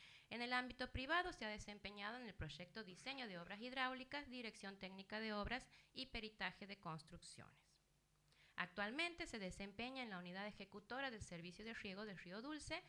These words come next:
como auditor técnico del distrito de riego Banda, Dique, ingeniero Carlos Milló y Canal Matriz.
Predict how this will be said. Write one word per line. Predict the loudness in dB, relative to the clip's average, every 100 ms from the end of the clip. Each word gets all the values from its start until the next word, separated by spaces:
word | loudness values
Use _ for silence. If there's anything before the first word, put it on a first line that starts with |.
| -6
como | -2 2
auditor | 2 0 -2 -4
técnico | -2 -4 -4 -2 -2
del | 0 -2
distrito | -4 -6 -6 -4 -4
de |
riego | -2 -2 0 -2 0
Banda, | 2 2 0 -4 -4 -8
Dique, | -4 -4 -4
ingeniero | -6 -6 -6 -6 -2 -2 -2 -4 -10 -20 -6
Carlos | 4 4 4 -2
Milló | -4 -2 -2 -2
y | -6
Canal | -4 0 0 0
Matriz. | -2 -4 -10